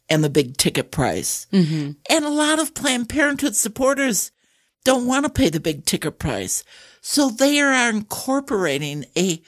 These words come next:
Speaker 1: a glow event that starts after the gala. And that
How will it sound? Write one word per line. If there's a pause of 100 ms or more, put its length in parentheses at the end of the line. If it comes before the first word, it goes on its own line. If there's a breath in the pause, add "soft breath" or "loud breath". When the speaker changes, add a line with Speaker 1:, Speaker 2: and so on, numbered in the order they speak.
(300 soft breath)
Speaker 1:
a
glow (120)
event (340 loud breath)
that
starts (200)
after
the
gala. (480 loud breath)
And
that